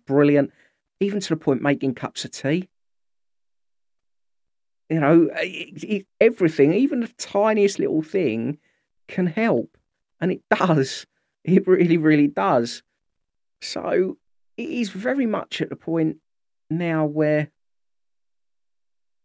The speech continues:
all the fears, all the phobias that, that I've got, because, I, you know, previous to all of this M S stuff, I've never really been the kind of person that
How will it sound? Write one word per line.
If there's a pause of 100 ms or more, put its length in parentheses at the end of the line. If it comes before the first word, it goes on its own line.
(480)
all
the
fears,
all
the
phobias
that, (260)
that (200)
I've
got, (1000)
because,
I, (120)
you
know,
previous
to
all
of
this
M
S
stuff, (1300)
I've
never
really
been
the
kind
of
person
that